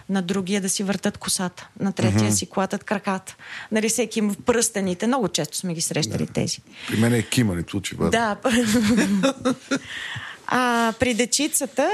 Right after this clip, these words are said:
Speaker 1: съответно, а, когато са бебета, първо е сученето, плаченето от този тип, люлеенето, което ги
Speaker 2: Мгм.
Speaker 1: успокоява. А, и те трябва да бъдат с-,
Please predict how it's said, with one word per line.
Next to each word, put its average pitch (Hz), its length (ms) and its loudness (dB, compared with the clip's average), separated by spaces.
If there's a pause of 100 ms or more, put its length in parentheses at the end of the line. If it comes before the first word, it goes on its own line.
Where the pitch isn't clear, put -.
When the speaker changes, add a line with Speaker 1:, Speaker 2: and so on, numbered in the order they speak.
Speaker 1:
съответно, 233 1120 2
а, 208 460 0 (140)
когато 196 340 -2
са 190 100 -2
бебета, 220 880 0
първо 165 240 -2
е 170 40 0
сученето, 240 800 0 (680)
плаченето 214 600 -2
от 214 100 -8
този 208 260 -2
тип, 202 280 -8
люлеенето, 190 600 0
което 202 320 -2
ги 117 180 4
Speaker 2:
Мгм. 95 80 4
Speaker 1:
успокоява. 175 640 -4 (840)
А, 226 380 2 (220)
и 349 160 2
те 339 120 2
трябва 277 240 0
да 277 100 0
бъдат 269 320 0
с-, - 240 -2